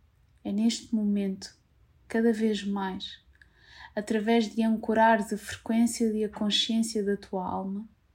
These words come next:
que consegues cada vez mais ver para além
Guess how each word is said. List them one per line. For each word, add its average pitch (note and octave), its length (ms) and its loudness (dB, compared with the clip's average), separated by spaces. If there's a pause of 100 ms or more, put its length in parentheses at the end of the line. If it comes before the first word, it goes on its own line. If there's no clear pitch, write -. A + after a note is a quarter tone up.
(880)
que - 120 -20
consegues G#3 880 -4 (720)
cada A3 240 -2
vez G#3+ 320 0
mais G3+ 360 -2
ver G#3+ 240 -2
para G#3+ 160 0
além G#3 440 -2